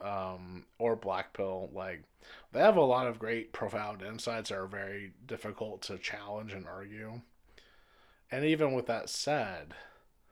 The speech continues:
yeah, I don't wanna live my life parroting rhetoric of any group or ideology. I just want to live my life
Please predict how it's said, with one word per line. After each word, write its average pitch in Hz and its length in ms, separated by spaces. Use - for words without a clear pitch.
yeah, 135 320
I 143 100
don't 151 120
wanna 143 160
live 127 180
my 113 120
life 107 360
parroting 107 500
rhetoric 95 460
of 90 100
any 95 360
group 95 360
or 87 100
ideology. 92 760
I 120 160
just 131 180
want 110 180
to 110 100
live 104 240
my 107 160
life 90 580